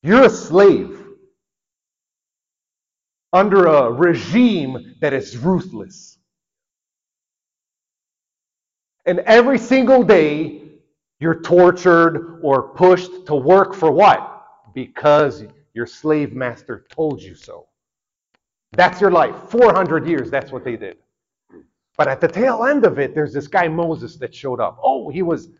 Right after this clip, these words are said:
Pharaoh. Uh, uh, he was, right? He was second under Pharaoh, Pharaoh's son, right? But he was a Jewish, of Jewish descent.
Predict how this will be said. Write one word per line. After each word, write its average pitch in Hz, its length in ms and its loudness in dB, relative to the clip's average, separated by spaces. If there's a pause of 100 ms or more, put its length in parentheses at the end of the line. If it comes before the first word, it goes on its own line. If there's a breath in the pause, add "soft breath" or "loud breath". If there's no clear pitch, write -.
(360)
Pharaoh. 160 720 2 (580)
Uh, 170 160 4
uh, 180 160 0
he 165 180 -2
was, 190 300 2 (280)
right? 202 260 2
He 175 120 0
was 175 220 0
second 220 320 2
under 202 220 2
Pharaoh, 180 680 4 (560)
Pharaoh's 190 400 2
son, 202 460 4 (160)
right? 165 300 2
But 160 100 0
he 170 80 0
was 196 220 2
a 196 80 2
Jewish, 233 720 4 (560)
of 151 260 -4
Jewish 214 320 0
descent. 208 540 -2